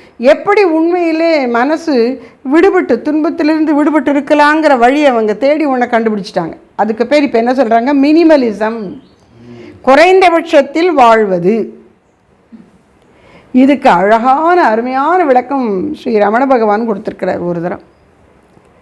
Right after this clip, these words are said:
காவியகண்ட கணபதி சாஸ்திரிகள் ஒரு தரம், அஹ், ரமண மகர்ஷிகிட்ட போய் சொல்றார், "பகவானே, நான் பலவித பரிசோதனைகள் மேற்கொண்டு ஒரு விஷயத்தை தெரிந்து கொண்டு விட்டேன்."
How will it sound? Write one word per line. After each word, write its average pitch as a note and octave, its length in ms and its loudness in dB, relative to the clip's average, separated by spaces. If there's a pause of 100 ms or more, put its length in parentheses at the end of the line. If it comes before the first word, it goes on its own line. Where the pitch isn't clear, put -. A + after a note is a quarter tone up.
(380)
காவியகண்ட E4+ 760 0
கணபதி C4+ 380 -4
சாஸ்திரிகள் B3 580 -4
ஒரு G3 200 -4
தரம், B3 280 -4 (300)
அஹ், G3+ 500 -2
ரமண A3+ 320 -2
மகர்ஷிகிட்ட A3+ 400 -2
போய் G#3+ 140 -2
சொல்றார், G3 500 -2 (800)
"பகவானே, A#3+ 640 2 (1700)
நான் G#3 680 0
பலவித D#4 520 0
பரிசோதனைகள் D#4 800 0
மேற்கொண்டு B3+ 840 0 (960)
ஒரு E4+ 240 4
விஷயத்தை D4+ 500 2
தெரிந்து C#4 360 2
கொண்டு A3 220 2
விட்டேன்." E3+ 340 -6